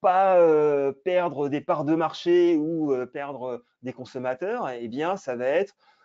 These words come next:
eh bien, d'absorber les coûts. Voilà, ça coûte plus cher à l'entreprise de produire, mais bon, on absorbe, euh, les coûts, on, nos marges sont moins importantes, mais bon, en, entre guillemets, les, les entreprises vont encaisser cette hausse des, des coûts, euh,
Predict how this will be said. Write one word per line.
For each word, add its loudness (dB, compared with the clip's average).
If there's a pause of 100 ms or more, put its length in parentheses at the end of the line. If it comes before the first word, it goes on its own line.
(140)
eh -6
bien, 2
d'absorber 2
les 2
coûts. -6 (640)
Voilà, -6 (320)
ça -10
coûte -16
plus -10
cher -2
à -6
l'entreprise -8
de -4
produire, -2 (320)
mais -8
bon, -6
on -4
absorbe, 0
euh, 2
les 0
coûts, 0 (460)
on, 2
nos 4
marges 2
sont -6
moins 0
importantes, 0 (180)
mais -6
bon, 0
en, -6
entre -8
guillemets, 2
les, 2
les -2
entreprises -4
vont 0
encaisser 0
cette -10
hausse -6
des, -4
des -6
coûts, -2
euh, 0